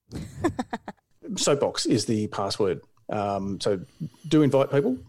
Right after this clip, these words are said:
and give us a rating and, uh, a review and all that sort of stuff. Uh,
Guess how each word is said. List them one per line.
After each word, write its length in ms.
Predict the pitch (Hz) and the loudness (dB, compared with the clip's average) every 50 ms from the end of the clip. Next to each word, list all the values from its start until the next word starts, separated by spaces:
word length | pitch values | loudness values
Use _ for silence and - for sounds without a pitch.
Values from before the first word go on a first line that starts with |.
| - - - | -14 -8 -4
and 300 | 113 107 104 104 104 - | -2 0 0 0 0 0
give 140 | - 131 113 | 0 0 0
us 80 | 104 | 0
a 60 | 113 101 | 0 0
rating 420 | 101 95 104 101 113 107 101 101 | 2 2 0 0 0 -2 -2 -2
and, 320 | 98 98 98 98 85 71 | -2 -2 -2 -4 -4 -4
uh, 300 | - 101 98 95 95 82 - | -4 -4 -2 -2 -2 0 0
a 60 | 104 | 2
review 320 | 98 101 95 110 107 104 | 0 2 2 2 2 2
and 80 | 101 101 | 4 2
all 60 | 98 | 2
that 120 | 104 107 - | 0 2 0
sort 80 | 113 | 0
of 60 | 107 | 0
stuff. 260 | - 160 196 214 - - _ _ _ _ _ _ - - - - - - - - | 2 2 0 0 -2 -8 _ _ _ _ _ _ -14 -14 -14 -16 -20 -12 -4 -2
Uh, 400 | 151 160 165 165 160 165 170 | 0 2 2 2 2 2 0